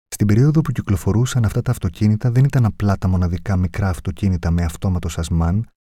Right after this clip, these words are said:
αλλά το διέθεταν στο βασικό εξοπλισμό τους.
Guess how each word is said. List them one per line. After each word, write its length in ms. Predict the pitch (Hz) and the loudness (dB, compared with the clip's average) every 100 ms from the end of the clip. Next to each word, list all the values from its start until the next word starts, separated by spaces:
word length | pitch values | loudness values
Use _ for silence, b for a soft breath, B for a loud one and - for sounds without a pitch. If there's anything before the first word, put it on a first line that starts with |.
| _ | _
αλλά 200 | - 101 | -2 0
το 100 | 98 | 0
διέθεταν 520 | 95 101 123 139 143 131 | 0 2 2 0 0 0
στο 160 | - | 0
βασικό 380 | 107 98 104 131 | -2 -2 -2 -2
εξοπλισμό 640 | 131 - 120 113 120 104 | -2 -2 -2 0 2 0
τους. 300 | 82 71 - | -2 -6 -10